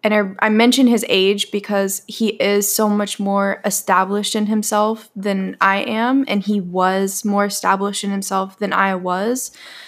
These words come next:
So a lot of my life with Scott has been very much, I, I look up to him. I truly do.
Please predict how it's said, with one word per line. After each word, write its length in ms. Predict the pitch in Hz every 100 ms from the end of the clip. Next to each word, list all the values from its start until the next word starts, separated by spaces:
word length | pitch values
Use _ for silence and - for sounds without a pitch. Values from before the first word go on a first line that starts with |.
| -
So 480 | - - 214 208 202 -
a 80 | 202
lot 260 | 202 208
of 180 | 214 202
my 200 | 214 196
life 580 | 185 185 185 185 - - _ -
with 240 | 190 190
Scott 640 | - - 185 180 185 - _ _ _ _ _ _ _ _
has 320 | - 202 196
been 460 | - 190 185 185 185
very 400 | 196 202 202 208
much, 600 | 196 190 190 - - - 330 _ _ _ _ -
I, 220 | 208 196 -
I 120 | 202
look 360 | 202 202 214
up 160 | 190 190
to 100 | -
him. 80 | 190
I 120 | 190
truly 400 | 190 - 202 196
do. 480 | 185 185 180 190